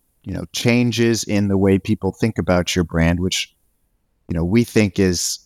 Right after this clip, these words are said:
directly manifests in the behaviors that people perform on behalf of your brand online, engaging with you on socials,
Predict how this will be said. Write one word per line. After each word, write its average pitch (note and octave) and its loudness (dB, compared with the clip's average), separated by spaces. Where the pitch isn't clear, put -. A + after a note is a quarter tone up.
directly A2 2
manifests G2 0
in F#2+ -4
the F2+ -6
behaviors F2 0
that F2+ -2
people F#2+ -2
perform F2 -2
on F#2+ 2
behalf G#2 2
of E2 -4
your E2+ 0
brand D#2+ 0
online, E2+ 2
engaging E2+ -2
with - -20
you E2 -4
on E2+ -4
socials, E2 -2